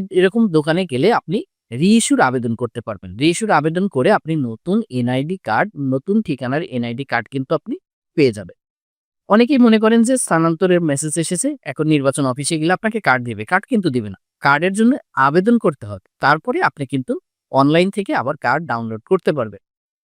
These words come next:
তো এটাই ছিল হচ্ছে ভোটার এলাকা স্থানান্তরের A to Z প্রসেস। আপনি যদি এই ভিডিওটা মনোযোগ দিয়ে দেখেন তাহলে আপনার এই ভোটার এলাকা পরিবর্তন নিয়ে আর কোনো মানে প্রশ্ন থাকার কথা না।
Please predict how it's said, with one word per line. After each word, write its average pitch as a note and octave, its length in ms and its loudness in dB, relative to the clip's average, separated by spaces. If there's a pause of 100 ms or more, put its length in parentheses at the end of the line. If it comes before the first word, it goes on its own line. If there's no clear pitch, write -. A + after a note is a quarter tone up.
(320)
তো - 20 -2 (120)
এটাই B3 280 2
ছিল B3 220 -2
হচ্ছে B3 260 0
ভোটার D#3 340 0
এলাকা D3 280 -2
স্থানান্তরের C#3 640 -2 (140)
A C#3 100 -2 (100)
to A3 100 -6 (100)
Z - 40 -6 (180)
প্রসেস। A#2 340 -10 (440)
আপনি B3 200 2
যদি C4+ 200 0 (120)
এই F#3+ 80 4
ভিডিওটা A3+ 360 2 (120)
মনোযোগ G3 480 2
দিয়ে G#3+ 140 2
দেখেন D#3 300 -2 (100)
তাহলে D#3 380 2 (400)
আপনার D#3 340 -2 (140)
এই C3 80 0
ভোটার D3+ 420 -2 (100)
এলাকা D3 340 -2 (120)
পরিবর্তন C3 640 -2
নিয়ে C3 240 -2 (180)
আর C#3 100 -2 (100)
কোনো B2+ 220 -2 (960)
মানে A2+ 180 -10
প্রশ্ন F#3 300 0
থাকার F3+ 300 -4
কথা C#3+ 260 -2
না। F#2+ 80 -10